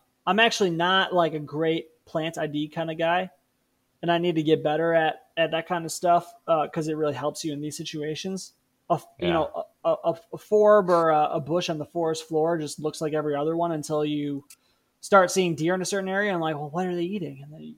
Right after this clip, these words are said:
Speaker 1: you gotta pick out what, what is what. They were
Speaker 2: Yeah.
Speaker 1: eating snowberries,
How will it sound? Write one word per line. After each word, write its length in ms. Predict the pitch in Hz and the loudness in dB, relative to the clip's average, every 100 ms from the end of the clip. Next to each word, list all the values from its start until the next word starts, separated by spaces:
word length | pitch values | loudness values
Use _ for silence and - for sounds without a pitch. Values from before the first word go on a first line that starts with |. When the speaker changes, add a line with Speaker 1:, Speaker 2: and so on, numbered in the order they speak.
| 156 | -8
Speaker 1:
you 180 | 156 151 | -6 -2
gotta 160 | 151 | -4
pick 220 | 147 160 | -4 -4
out 180 | 156 151 | -2 -2
what, 320 | 147 160 - _ | -2 -2 -4 _
what 200 | 147 151 | -6 -4
is 100 | 143 | -2
what. 300 | 139 151 - _ _ _ _ _ _ - | 0 0 0 _ _ _ _ _ _ -2
They 80 | 175 | 2
were 80 | 208 | 2
Speaker 2:
Yeah. 60 | |
Speaker 1:
eating 120 | 262 | 0
snowberries, 960 | 214 - 208 214 185 165 156 151 160 | -2 2 4 6 6 4 4 0 -4